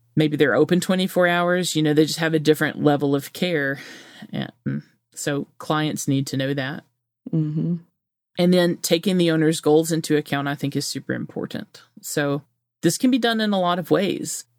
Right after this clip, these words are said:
Speaker 1: Uh, one of the <laughs> most interesting things, uh, um, that I've seen, and I actually hadn't thought about this for years, and we were talking about, like,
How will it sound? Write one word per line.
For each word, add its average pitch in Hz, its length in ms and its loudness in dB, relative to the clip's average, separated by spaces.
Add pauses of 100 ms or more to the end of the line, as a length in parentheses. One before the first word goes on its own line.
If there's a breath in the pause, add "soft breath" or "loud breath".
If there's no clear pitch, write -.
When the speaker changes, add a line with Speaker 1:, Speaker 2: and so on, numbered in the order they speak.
(300)
Speaker 1:
Uh, 147 160 -2
one 175 280 0
of 233 100 -2
the 254 100 4
<laughs> 190 120 0
most 190 260 0
interesting 196 560 -2
things, 156 640 2
uh, 147 220 -4 (240)
um, 143 460 -4 (480)
that 156 140 2
I've 143 160 -2
seen, 165 380 2
and 139 260 0 (180)
I 151 120 2
actually 165 500 0
hadn't - 320 0
thought 165 180 2
about 165 240 2
this 151 240 2
for - 180 -2
years, 160 600 2
and 139 280 0
we 147 120 6
were 143 200 0
talking 156 440 -2
about, 147 400 -2
like, 135 240 -2